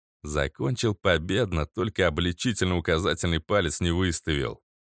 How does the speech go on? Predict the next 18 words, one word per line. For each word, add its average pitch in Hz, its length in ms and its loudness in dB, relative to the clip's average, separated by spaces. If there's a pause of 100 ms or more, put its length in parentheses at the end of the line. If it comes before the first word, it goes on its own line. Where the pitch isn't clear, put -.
(220)
«Сообщили, 90 1120 2
говорил 127 680 2
же, 90 240 4
купи 107 400 2
переговорный 98 760 2
амулет 101 400 2
у 92 100 2
Джигана». 87 840 2 (420)
«Да?» 85 600 -2 (320)
И 98 240 0
недоверчиво 139 1080 0
так, 127 560 -2
очень 110 540 0
недоверчиво, 95 920 2
но 78 160 0
потом, 98 440 0
опомнившись, 98 640 0
продолжил. 85 840 0